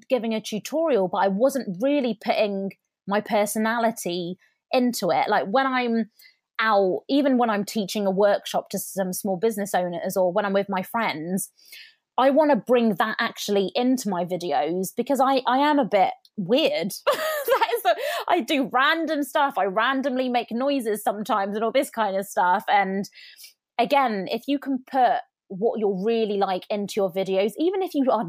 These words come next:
doing a tutorial, I think people will remember you for that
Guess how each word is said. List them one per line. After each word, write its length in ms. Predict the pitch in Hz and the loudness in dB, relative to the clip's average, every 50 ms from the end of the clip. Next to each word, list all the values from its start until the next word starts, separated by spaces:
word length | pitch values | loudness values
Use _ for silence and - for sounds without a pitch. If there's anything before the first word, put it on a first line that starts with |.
| 165 | -4
doing 360 | - 214 240 277 311 277 214 208 | 0 0 2 2 2 2 0 -2
a 100 | 220 - | -4 -4
tutorial, 920 | - 214 202 - - - 269 285 277 226 147 117 104 120 147 185 196 190 - - - - - _ _ _ _ _ _ - | -6 -6 -6 -6 -4 -2 0 0 2 2 0 0 0 0 0 0 -2 -4 -6 -12 -20 -20 -20 _ _ _ _ _ _ -2
I 140 | 220 254 254 | -2 -2 -2
think 460 | 254 - - 339 294 262 - - - _ _ _ _ _ _ _ _ _ _ _ - | -2 -2 -2 0 0 -2 -4 -8 -16 _ _ _ _ _ _ _ _ _ _ _ -4
people 420 | - 262 277 277 277 - 254 233 | 0 2 2 2 2 0 0 0
will 640 | 196 190 220 220 220 214 208 208 208 202 196 - - _ _ _ _ - | 2 2 4 4 6 6 6 4 4 4 2 0 -4 _ _ _ _ -2
remember 460 | 208 226 220 240 247 262 285 254 240 | 0 2 2 2 2 2 2 2 0
you 240 | 202 170 175 175 196 | 0 0 -2 -4 -4
for 160 | - - 175 | -4 -6 -6
that 300 | 151 160 160 143 139 | -4 -2 -2 -2 -4